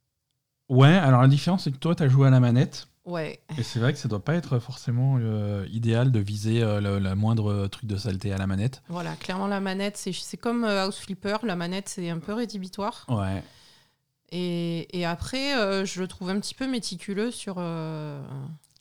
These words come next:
Speaker 1: Ah, il faut faire tous les recoins, tous les trucs, euh,
Speaker 2: Ouais, quand même, hein.
Speaker 1: et parfois, c'est des objets qui ont des faces, hein, en dessous, de-, devant, derrière, au-dessus, euh, faut, faut, faut bien faire de tous les côtés.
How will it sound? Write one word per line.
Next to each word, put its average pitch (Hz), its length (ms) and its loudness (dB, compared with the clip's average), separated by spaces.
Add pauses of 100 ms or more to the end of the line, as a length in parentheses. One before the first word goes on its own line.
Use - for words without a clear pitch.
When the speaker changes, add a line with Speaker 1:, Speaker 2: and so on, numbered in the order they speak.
(120)
Speaker 1:
Ah, 147 60 0
il 127 60 4
faut 123 100 -4
faire 110 140 -8
tous 135 120 0
les 117 80 6
recoins, 120 420 2
tous 131 140 -2
les 95 80 -4
trucs, 131 360 -4
euh, 92 460 -4
Speaker 2:
Ouais, - 80 -6 (100)
quand 180 120 -10
même, 165 220 -8
hein. - 60 -8
Speaker 1:
et 104 120 -2
parfois, 123 420 4
c'est 127 140 0
des 98 160 -2
objets 104 260 2
qui - 80 -2
ont 101 80 4
des 92 80 2
faces, 107 380 0
hein, 95 240 -2
en 95 160 -2
dessous, 117 340 0
de-, 110 140 0 (160)
devant, 104 280 2
derrière, 104 460 0
au-dessus, 110 480 0
euh, 95 280 -2
faut, 90 300 -10
faut, - 240 -18
faut - 120 -12
bien 101 160 -2
faire 131 160 0
de 117 60 2
tous - 120 -8
les 92 60 -4
côtés. 98 280 -6